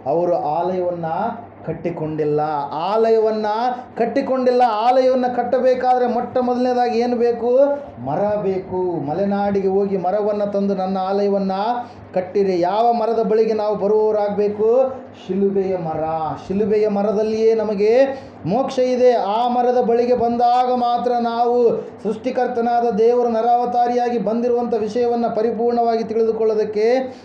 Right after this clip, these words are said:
ಆಗುತ್ತೆ ಪ್ರೇಯರ್. ಅದ್ರ ಸಲುವಾಗಿ ದೇವ್ರ ವಾಕ್ಯ ಹೇಳ್ತಾ ಇದೆ, ಆ-, ಆಲಯವನ್ನ ನೀವು ಕಟ್ಟಿಕೊಂಡಿದ್ದೀರಾ ಅಂದ್ರೆ ಏನರ್ಥ? ರಕ್ಷಣೆಯನ್ನ ಹೊಂದಿದ್ದೀರಾ, ನಿಮ್ಮ ಜೀವಿತದಲ್ಲಿ ದೇವರಿಗೆ ಸ್ಥಾನವನ್ನ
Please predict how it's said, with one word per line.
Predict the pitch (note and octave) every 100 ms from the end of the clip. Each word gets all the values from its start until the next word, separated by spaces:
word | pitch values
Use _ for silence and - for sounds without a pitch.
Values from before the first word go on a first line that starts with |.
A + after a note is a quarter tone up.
| - -
ಆಗುತ್ತೆ | G3 G#3 A3+ G#3+
ಪ್ರೇಯರ್. | G#3 G3+
ಅದ್ರ | G3 G#3
ಸಲುವಾಗಿ | G3+ G3+ G3 F3+
ದೇವ್ರ | G3
ವಾಕ್ಯ | F#3+ G3+ G3+
ಹೇಳ್ತಾ | G3 F#3+ F#3+
ಇದೆ, | F3+ E3+ G3 G3+ - -
ಆ-, | C#3 - - - - - - - - - - - -
ಆಲಯವನ್ನ | E3 G3+ A3+ A3+ G#3+ G#3+ G#3+
ನೀವು | G3+ G3+ F#3+ G3+ A#3+ C#4 - - -
ಕಟ್ಟಿಕೊಂಡಿದ್ದೀರಾ | F3+ G#3 G3 F#3 F3 E3 E3 D#3+ D3+ D#3+ D#3+ C#3 -
ಅಂದ್ರೆ | F#3 G3 G3
ಏನರ್ಥ? | G3+ G3 - G3 G#3+ G#3
ರಕ್ಷಣೆಯನ್ನ | E3+ E3+ G3+ G3+ G3+ G3 F#3 G3+ B3 B3+ - - - C3
ಹೊಂದಿದ್ದೀರಾ, | G3 G3+ G3+ G3+
ನಿಮ್ಮ | G3 F#3+ G3
ಜೀವಿತದಲ್ಲಿ | D3+ A3 A#3 A3+ A3+ A3 F3+
ದೇವರಿಗೆ | F3 A3 A#3 A#3 A3+ G#3+ - - -
ಸ್ಥಾನವನ್ನ | - G3+ A3 A#3 A3+